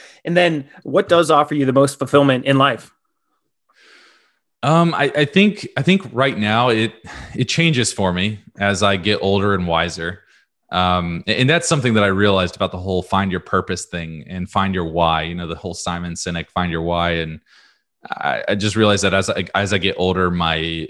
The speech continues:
Speaker 2: my needs change, my vision change. And at first I was like, "No, I have to maintain the status quo." But then I just realized that's, that's okay. And that's part of life. You can change the goalposts. So right now it's just creating an organization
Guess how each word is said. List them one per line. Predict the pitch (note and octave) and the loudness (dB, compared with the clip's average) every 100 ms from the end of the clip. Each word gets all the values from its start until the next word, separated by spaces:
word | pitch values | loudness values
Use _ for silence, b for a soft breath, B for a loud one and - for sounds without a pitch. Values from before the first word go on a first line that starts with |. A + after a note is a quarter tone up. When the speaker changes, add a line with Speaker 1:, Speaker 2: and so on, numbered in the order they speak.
| - | -6
Speaker 2:
my | F#2 F2 | -2 0
needs | E2+ F#2 F2+ E2 | 0 0 0 -4
change, | - F#2+ F2 E2 | -4 -2 -2 -2
my | F2 | -4
vision | D#2 F2 E2+ F2 | -4 -6 -4 -8
change. | - E2+ F2 E2+ F2+ | -6 -8 -6 -8 -10
And | D#2+ D2+ D2 _ _ _ | -12 -12 -16 _ _ _
at | F2+ | -8
first | - G#2+ G2 F#2 | 0 2 4 0
I | |
was | F2+ | -2
like, | F2 | -4
"No, | E2+ F2+ | 0 2
I | F2 | 2
have | E2 F2 - | 0 -4 -2
to | E2+ D#2+ _ | -4 -4 _
maintain | F#2+ F#2 F2+ - F2+ F2 | -4 -2 -2 -4 -2 -2
the | E2+ | -4
status | - F#2 E2+ | -2 0 -2
quo." | - - F2+ F2 | -6 -2 0 0
But | - | -4
then | G#2 | -2
I | F#2 | -2
just | E2 | -4
realized | F#2 F2+ F2 | -2 -2 -2
that's, | - - | -8 -8
that's | - D#3 D#3 | -2 2 2
okay. | A#2 G#2 E2 | 0 0 -2
And | F#2 | -6
that's | - | -4
part | A2 G2+ | 0 0
of | |
life. | F#2 E2+ | 0 -2
You | F2+ F#2+ | -4 -6
can | G2+ | -6
change | G#2+ G2 F2+ | -4 -6 -6
the | |
goalposts. | F2 E2+ E2+ E2+ E2 - - B B B - | -6 -4 -4 -4 -6 -8 -18 B B B -2
So | D#3+ | 0
right | F#3+ | 2
now | B2+ B2 F3+ - - | 0 2 0 -2 0
it's | B2+ A2 - | 0 0 0
just | F3 D#3 - | 2 2 0
creating | - - B2+ A2 A2+ B2+ B2 B2 - | -8 -2 2 2 2 0 -2 -4 -6
an | G#2 | -2
organization | G2 G2+ G2+ E2+ F2 F2+ - F#2+ F#2 | 0 0 0 -2 -4 -4 -6 -6 -8